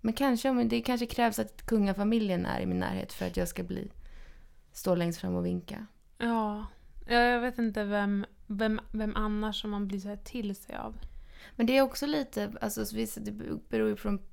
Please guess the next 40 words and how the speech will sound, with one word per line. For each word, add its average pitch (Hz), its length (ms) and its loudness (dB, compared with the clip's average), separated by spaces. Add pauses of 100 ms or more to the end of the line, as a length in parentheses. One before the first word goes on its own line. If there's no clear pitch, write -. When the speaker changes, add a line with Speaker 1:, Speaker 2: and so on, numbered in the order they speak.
(120)
Speaker 1:
hur 202 120 0
man 196 180 2
blir 190 240 2
från 190 180 -2
person 185 320 -2
till 185 100 -6
person. 196 300 -2
Alltså, 196 180 -2
jag 202 160 2
blir 202 180 0
ju 208 100 2
inte 190 200 0
starstruck. 190 560 0 (300)
Speaker 2:
Nej. - 340 2 (380)
Speaker 1:
Det 196 60 2
har 196 120 4
aldrig 185 240 2
hänt. 208 440 -2
Speaker 2:
Nej, 202 340 -2 (480)
det 220 120 -8
är 214 60 -8
sant. - 320 -10 (260)
Speaker 1:
Ehm, 190 600 0 (480)
så 208 160 -2
det 202 100 2
kan 220 260 4
ju 196 60 2
vara 190 120 2
lite 190 320 0
det - 240 0
också. - 260 -10 (120)
Även 202 300 4
om 196 80 4
jag 180 120 0
kan 185 120 -4
fascineras 180 480 -4
av 185 40 -8
kungafamiljen. 190 800 -4 (440)
Speaker 2:
Mm. 214 400 0
Speaker 1:
Eh, 180 380 -2